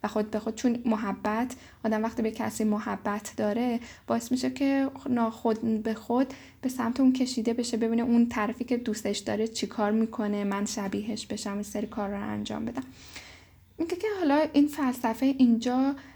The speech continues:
این فلسفه این که توی دین مدام، اه، میگه که به انسان کامل توجه کنید، برای اینکه باعث می‌شه که،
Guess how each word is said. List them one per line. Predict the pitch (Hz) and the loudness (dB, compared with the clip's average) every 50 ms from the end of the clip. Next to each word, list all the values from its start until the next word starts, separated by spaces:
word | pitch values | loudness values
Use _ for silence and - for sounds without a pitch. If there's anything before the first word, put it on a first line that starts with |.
| - - - | -20 -14 -2
این | - 240 233 233 233 233 | 2 2 2 4 2 0
فلسفه | 233 233 - 220 208 214 - - 220 214 214 233 | -2 0 0 0 0 -2 -2 -2 -4 -4 -2 0
این | 240 247 254 262 | 4 4 4 4
که | 254 277 262 | 4 2 0
توی | 254 - - 254 240 240 | -2 0 0 0 0 0
دین | 240 240 - 226 233 233 | 0 0 0 4 4 4
مدام، | 226 208 196 214 208 220 233 233 233 - - | 4 4 2 2 2 2 2 0 -2 -4 -4
اه، | 220 208 202 202 196 196 190 - 262 254 - - - - - _ _ | -2 -2 -2 -2 -2 -2 -2 -4 -4 -6 -10 -14 -20 -20 -20 _ _
میگه | 226 214 208 - 214 | -4 -4 -2 -4 -6
که | 214 - - - 233 226 226 226 226 226 - - - - - - - _ _ | -6 -6 -6 -4 -2 -2 0 -2 -2 -4 -8 -14 -20 -20 -20 -20 -20 _ _
به | 226 208 214 | -2 0 2
انسان | 214 214 208 214 - 214 208 220 233 | 2 2 2 0 0 2 2 2 2
کامل | 233 240 - - 208 202 202 202 202 | 2 0 -2 -2 0 2 2 0 0
توجه | 202 - - 214 202 196 196 202 202 202 - 214 208 208 - - | -2 -2 -4 -4 -2 0 0 -2 -2 -2 -2 -2 -2 -2 -4 -4
کنید، | - 233 208 214 233 247 247 240 | -2 0 2 2 4 4 2 2
برای | 247 233 226 233 240 262 | 2 2 2 4 4 4
اینکه | 269 285 302 302 - - 320 302 320 302 294 - - - - - - - - - | 4 4 4 0 -4 -6 -4 -2 -2 -2 -4 -4 -12 -20 -20 -20 -20 -20 -6 -2
باعث | - 240 240 247 240 - - | 0 0 0 0 -4 -6 -8
می‌شه | 302 311 - 311 302 | -8 -4 -4 -4 -4
که، | 302 - 311 302 302 302 302 294 | -4 -2 0 2 2 4 2 0